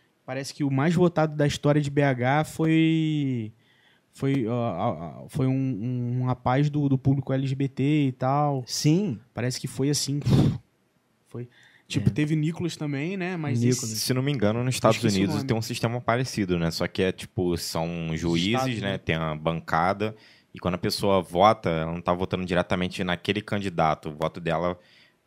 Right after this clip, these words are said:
Speaker 3: tipo, é exatamente isso, de cadeira, né? Ah, esse aqui tá mais na frente, então aí é, é decidido que é
Speaker 2: É.
Speaker 3: esse aqui que vai ser o eleito e tal.
Speaker 2: É o que nós chamamos aqui no Brasil de sistema proporcional, né? Isso é direcionado aos membros do legislativo.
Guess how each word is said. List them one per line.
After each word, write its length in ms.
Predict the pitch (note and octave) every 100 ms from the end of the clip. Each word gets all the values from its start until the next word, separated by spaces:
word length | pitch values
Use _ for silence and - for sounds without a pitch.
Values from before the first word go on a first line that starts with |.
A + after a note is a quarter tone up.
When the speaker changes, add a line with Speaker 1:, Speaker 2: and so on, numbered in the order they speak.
| _
Speaker 3:
tipo, 460 | - - F2 D#2+ D2+ _ _ -
é 60 |
exatamente 480 | E2 F2+ G#2 G#2+ -
isso, 180 | G2 E2+
de 80 | E2
cadeira, 560 | - G#2 F#2+ G2 E2+
né? 220 | E2+ E2+
Ah, 200 | F2 G#2+
esse 200 | F#2+ -
aqui 100 | -
tá 140 | - F#2+
mais 180 | F#2 F#2+
na 140 | F#2+
frente, 400 | - G2 G#2 -
então 260 | - G2+ G2
aí 260 | F#2+ F#2+
é, 140 | G2 F2+ - E2 E2
é 180 | D#2+ F2
decidido 600 | F#2+ - G#2 F2 G2 G#2
que 120 | -
é 120 | C3
Speaker 2:
É. 40 | A#2
Speaker 3:
esse 140 | A2
aqui 220 | A2+ G#2+
que 100 | G#2
vai 140 | G#2+ G#2
ser 160 | -
o 140 | G#2 G#2
eleito 420 | G2 G2 G#2+ G#2+
e 60 |
tal. 240 | - F2 E2
Speaker 2:
É 60 | C3
o 40 |
que 80 | D#3
nós 160 | E3
chamamos 360 | D3+ F3+ E3 D3+
aqui 120 | D#3
no 60 | D#3
Brasil 260 | D3 C#3 D#3+
de 60 |
sistema 460 | - D3+ - E3 D#3
proporcional, 1200 | - - E3+ F#3+ - E3 D3+ - E3 B2+ G2 G2 -
né? 260 | G#2+ A#2
Isso 560 | A2 C#3 C3+ E3+ E3 D#3+
é 100 | D3+
direcionado 880 | D3 D#3 D3+ E3+ D3+ C#3+ C3+ A#2+ G#2+ _ _ _ _ _ -
aos 400 | D#3 E3+ F3 C3+
membros 520 | C#3+ D#3 E3 D3+ B2+
do 120 | C3
legislativo. 880 | D#3+ E3+ C3+ D#3+ F3+ - - G2+ F2+